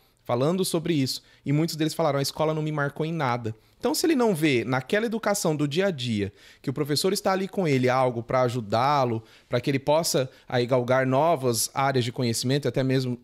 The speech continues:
empregos melhores, ele não vê a necessidade de estudar, porque ele não, não vê relação entre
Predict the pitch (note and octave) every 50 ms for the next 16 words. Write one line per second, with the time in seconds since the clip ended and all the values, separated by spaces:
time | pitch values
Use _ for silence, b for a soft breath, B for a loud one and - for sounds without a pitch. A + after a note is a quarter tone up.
0 | _ _ C3 C3+ A#2 - C#3 D#3+ F3 F3+ D3 C3+ A#2 A2+ A#2 A2 G#2 A2 C#3 F3+
1 | A3 - G3 D3+ - - - - C#4+ F#4 G4 G4+ F#4+ G#4 A4 F#4+ C4+ - - -
2 | - D3 B2+ A2+ G#2+ G#2+ - - - - A2 G#2 G#2+ F#2+ F2+ G2+ - _ - -
3 | F3+ G3+ G#3 G#3+ A3 G#3+ F#3 F3 F#3+ G3+ G3+ F3+ G#3 G#3 G#3+ G3+ G3+ G3 G#3 G3+
4 | - - G3 F3 F3 E3 C#3+ - D#3 -